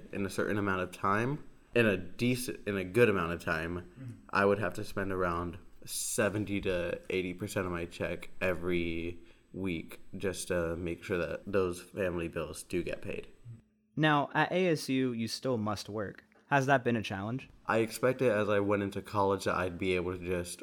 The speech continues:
Speaker 1: work at the same time. I realized about a month in that I was averaging about three hours of sleep per night,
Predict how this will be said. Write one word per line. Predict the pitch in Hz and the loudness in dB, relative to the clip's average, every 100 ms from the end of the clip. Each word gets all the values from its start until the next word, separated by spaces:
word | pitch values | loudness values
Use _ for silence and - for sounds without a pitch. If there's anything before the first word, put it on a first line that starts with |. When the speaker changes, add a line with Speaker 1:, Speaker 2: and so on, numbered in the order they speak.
| - _ | -18 _
Speaker 1:
work | 95 92 | -2 0
at | 95 92 | -2 -2
the | 92 | -2
same | - 92 92 90 | -2 0 0 0
time. | - 98 98 110 123 - | 0 2 4 2 -2 -4
I | 98 | 0
realized | 104 110 110 104 101 | 4 6 6 6 4
about | 101 98 95 92 | 4 4 4 2
a | |
month | 98 92 95 - | 0 0 -2 0
in | 95 95 90 | 0 0 -2
that | 85 78 - - - | -4 -6 -12 -20 0
I | 101 | 4
was | 98 95 | 6 4
averaging | 95 92 101 92 95 | 2 2 2 -2 -2
about | 95 87 90 - | -2 0 0 -4
three | 95 101 104 | -6 -2 2
hours | 98 101 101 | 2 2 0
of | 98 - | -4 -6
sleep | - 98 95 - - _ _ | -6 -4 -4 -6 -18 _ _
per | - 113 | 0 4
night, | 101 98 90 110 | 4 4 2 0